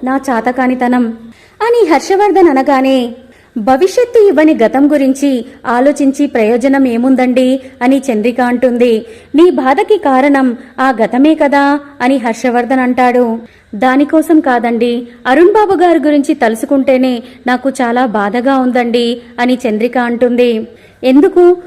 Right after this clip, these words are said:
వాడి పెళ్లి జరుగుతుందా లేదా అని బాధపడుతున్నావా? ఎలాగైనా జరుగుతుంది. లేదంటే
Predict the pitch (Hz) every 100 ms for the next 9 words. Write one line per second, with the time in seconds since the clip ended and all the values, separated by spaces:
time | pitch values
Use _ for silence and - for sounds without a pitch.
0 | - 262 294 302 262 254 359 233 226 294
1 | 330 311 339 320 311 311 302 294 254 240
2 | 254 254 233 240 226 220 226 285 381 -
3 | - 226 247 247 240 233 262 247 240 247
4 | 254 226 240 220 220 - - - - _
5 | 294 311 330 311 330 285